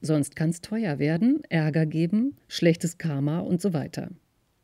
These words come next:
Bilder, Videos, Audios und anderes aus dem Internet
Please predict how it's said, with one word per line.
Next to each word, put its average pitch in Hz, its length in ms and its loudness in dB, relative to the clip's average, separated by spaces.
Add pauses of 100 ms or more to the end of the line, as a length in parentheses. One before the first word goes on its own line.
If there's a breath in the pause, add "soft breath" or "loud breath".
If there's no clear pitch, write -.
(1300 loud breath)
Bilder, 226 560 4
Videos, 185 680 2
Audios 160 580 2
und 151 200 -2
anderes 185 400 2
aus - 140 -6
dem 143 140 0
Internet 185 600 2